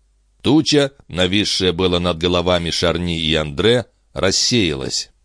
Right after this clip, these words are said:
Депутация шестидесяти членов собрания была направлена королю, чтобы поблагодарить его за письмо. Хранитель печати вскочил и побежал предупредить короля о депутации. В то же утро был принят декрет,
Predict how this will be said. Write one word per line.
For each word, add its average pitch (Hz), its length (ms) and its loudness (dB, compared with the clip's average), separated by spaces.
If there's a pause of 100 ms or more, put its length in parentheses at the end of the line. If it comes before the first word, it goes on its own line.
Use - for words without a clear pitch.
(580)
Депутация 110 800 -2
шестидесяти 113 800 -2
членов 104 440 0
собрания 127 720 0 (180)
была 98 280 0
направлена 107 680 -2
королю, 80 560 0 (120)
чтобы 82 340 -2
поблагодарить 85 760 -2
его 107 240 0
за 92 160 -4
письмо. 87 560 -4 (640)
Хранитель 92 540 0
печати 120 520 0
вскочил 131 640 0 (100)
и 135 120 2
побежал 107 460 0
предупредить 98 680 -2
короля 92 400 0
о 95 220 -2
депутации. 80 880 -4 (680)
В - 160 -18
то 170 240 4
же 139 140 2
утро 139 420 2
был 107 320 0
принят 104 380 -2
декрет, 98 500 -2